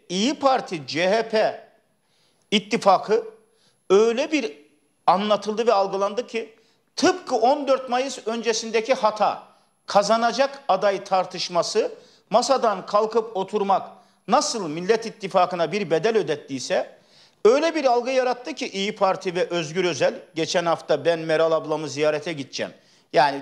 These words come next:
düşünün, Cumhuriyet Halk Partisi'nin, yüz yıllık partinin genel başkanı, Atatürk'ün koltuğunda oturan Özgür Özel,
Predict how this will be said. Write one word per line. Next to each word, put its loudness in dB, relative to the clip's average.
düşünün, -4
Cumhuriyet 2
Halk 2
Partisi'nin, -2
yüz -4
yıllık -4
partinin 0
genel 0
başkanı, -2
Atatürk'ün 0
koltuğunda -2
oturan -2
Özgür -2
Özel, 0